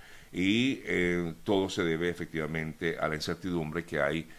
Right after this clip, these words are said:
de la guerra en Ucrania y los problemas con el suministro de gas ruso que han engendrado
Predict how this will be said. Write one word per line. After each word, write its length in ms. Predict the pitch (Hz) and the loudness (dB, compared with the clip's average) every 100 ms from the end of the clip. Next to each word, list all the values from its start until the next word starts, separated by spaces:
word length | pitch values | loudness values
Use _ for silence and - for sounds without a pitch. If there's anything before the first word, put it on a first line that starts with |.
| - - | -16 -14
de 380 | 71 80 82 82 | -4 0 0 0
la 140 | 85 | 0
guerra 440 | 80 78 73 78 - | 0 -2 -2 -4 -4
en 360 | 80 78 78 - | -6 -4 -6 -4
Ucrania 640 | 92 - 107 87 80 82 | -4 0 4 4 2 -2
y 60 | 82 | -2
los 100 | 78 | -4
problemas 420 | 78 73 76 76 | -6 -4 -4 -6
con 160 | - 80 | -4 -4
el 80 | |
suministro 500 | 78 87 80 69 - | -2 -2 -2 -4 -2
de 100 | 80 | -2
gas 220 | 78 76 - | 0 -2 2
ruso 520 | 113 117 - 85 - - - - | 2 2 0 -2 -4 -18 -20 -18
que 160 | - 80 | -4 0
han 200 | 78 80 | 0 0
engendrado 680 | 85 78 82 76 76 76 76 | -4 -4 -4 0 2 2 -2